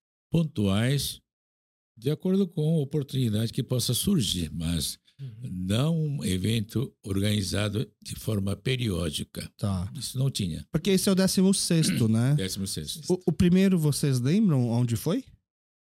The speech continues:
Speaker 2: Dois mil e seis. Ahn, foi em vários lugares, na verdade. E
Speaker 3: Aham.
Speaker 2: esse festival, inclusive, já foi realizado até, por exemplo, na Rua Lubavitch.
Speaker 3: É, então, eu lembro do festival
Speaker 2: Uhum.
Speaker 3: da Rua Lubavitch, só que eu não
Speaker 2: Uhum.
Speaker 3: lembro que ano que foi. Quando?
Speaker 2: Hum.
Speaker 3: Na Lu-, da Lubavitch foi uma vez ou foi mais de uma
Speaker 2: A
Speaker 3: vez?
Speaker 2: Lubavitch foi dois mil e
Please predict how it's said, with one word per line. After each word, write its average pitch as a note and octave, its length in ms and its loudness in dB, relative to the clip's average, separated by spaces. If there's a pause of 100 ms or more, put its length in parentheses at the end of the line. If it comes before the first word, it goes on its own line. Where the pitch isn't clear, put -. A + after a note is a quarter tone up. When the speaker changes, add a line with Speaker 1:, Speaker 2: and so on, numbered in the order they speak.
Speaker 2:
Dois C#3 220 -2
mil D3 140 -2
e E3+ 80 -2
seis. A#2+ 640 -6
Ahn, D3 680 -2 (840)
foi B3 140 -2
em A#3 60 2
vários G#3 260 0
lugares, F3 400 -4
na C#3+ 80 -2
verdade. B2+ 400 -2
E - 140 -2
Speaker 3:
Aham. A#2+ 160 4
Speaker 2:
esse E3 180 -2
festival, G#3+ 360 -4
inclusive, G#3 420 -2
já G#3 100 2
foi G3 160 -2
realizado F3+ 400 0
até, F3+ 220 -6
por F3+ 160 -6
exemplo, E3+ 320 -6
na F#3+ 80 0
Rua F#3+ 160 2
Lubavitch. F#3 580 -2 (160)
Speaker 3:
É, G#3+ 60 2
então, - 200 -4
eu G3 120 6
lembro A3+ 400 6
do A3 100 2
festival G3+ 400 4
Speaker 2:
Uhum. F#3 60 4
Speaker 3:
da F#3+ 80 4
Rua F#3 160 6
Lubavitch, F#3+ 480 4
só F3 80 2
que C#3 80 2
eu F3+ 40 6
não F3+ 60 6
Speaker 2:
Uhum. F#3+ 60 6
Speaker 3:
lembro F#3 180 6
que F#3+ 140 0
ano F#3+ 160 6
que - 160 -10
foi. D#3 360 2 (120)
Quando? G3+ 240 2
Speaker 2:
Hum. D3 480 -6
Speaker 3:
Na F3 80 6
Lu-, G3 280 6
da E3 120 4
Lubavitch F3+ 380 4
foi E3+ 120 6
uma E3+ 180 6
vez F3 200 4
ou A#3+ 40 2
foi G3 160 2
mais D#3 200 4
de C#3 80 2
uma C3 100 4
Speaker 2:
A B2 40 2
Speaker 3:
vez? A#2+ 160 2
Speaker 2:
Lubavitch D3 340 -2
foi G#3 100 -8
dois D3+ 200 -4
mil F3 120 -2
e F3 160 -4